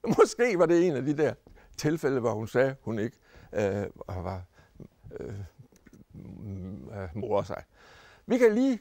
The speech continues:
kort så til sidst her se lidt på rækker, som summer. Hvad pokker var det, der gik galt i alt det her? Jo, øh, det var, at man bare regnede løs med sådan nogle uendelige summer, som om det var endelige summer.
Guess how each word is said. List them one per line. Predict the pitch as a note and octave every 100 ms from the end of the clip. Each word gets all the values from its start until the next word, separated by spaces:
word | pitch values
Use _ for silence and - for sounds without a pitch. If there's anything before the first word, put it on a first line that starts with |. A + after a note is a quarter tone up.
| -
kort | F#3 A#3
så | - - F3
til | D3+
sidst | - B3 -
her | F#3+
se | D3 A3+ F3
lidt | E3+ - - - - -
på | D3 C3
rækker, | - - C3 E3 C#3 -
som | - A#2+ A2 -
summer. | - B2 C3 G#2+ - _ -
Hvad | A#3+ - _ _ -
pokker | G3+ C4 G3
var | D3 F#3+
det, | D#3+ - -
der | C#3 B2+ -
gik | C3 -
galt | F3 B2 F#2
i | B2+
alt | C3 A#2+
det |
her? | G#2 F#2 - _ _ - - - _ _ _ _
Jo, | F#3 A3+ G#3 -
øh, | F#3+ F3 E3 D#3+
det | B3
var, | B3 C#4+ A3 -
at | G3+
man | G#3 G3
bare | - C4 D#4+ F#3
regnede | B2 G#3+ D#4+ C#4+ F#3+
løs | D#3 D4+ D#4 -
med | G3
sådan | - B3
nogle | A#3 G3 E3+
uendelige | C4 A#3 D#3
summer, | - A3+ C#4+
som | G3+ G3+
om | A3+ G3+
det | A3
var | G#3+
endelige | A#3 C#4+ G3+
summer. | - A2+ A2+